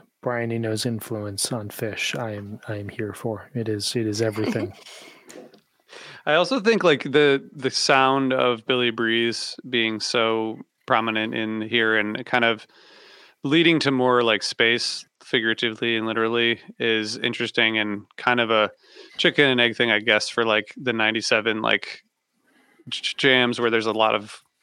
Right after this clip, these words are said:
Speaker 3: quiet space in the, in the jams. It feels like there's, like, I don't know if the Billy Breeze material influenced that or if it's just, like, how they were thinking at the time, but it, it really does, like, lead to a lot of those kind of more spacey ninety-seven,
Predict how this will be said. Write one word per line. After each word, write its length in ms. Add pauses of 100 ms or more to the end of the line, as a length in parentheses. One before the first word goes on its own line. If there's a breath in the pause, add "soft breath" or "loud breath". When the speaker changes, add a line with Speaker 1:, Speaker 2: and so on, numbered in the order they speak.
(420)
Speaker 3:
quiet 340
space 400 (480 loud breath)
in 160
the, 140
in 200
the 60
jams. 520
It 120
feels 340
like 200
there's, 580 (720 loud breath)
like, 80
I 60
don't 80
know 80
if 60
the 60
Billy 220
Breeze 300
material 460
influenced 500
that 120
or 60
if 80
it's 160
just, 180
like, 140
how 160
they 140
were 220 (140)
thinking 340
at 100
the 60
time, 280
but 100
it, 180
it 160
really 260
does, 360
like, 180
lead 300 (120)
to 400
a 40
lot 200
of 100
those 480
kind 320
of 60 (320)
more 220
spacey 440
ninety-seven, 680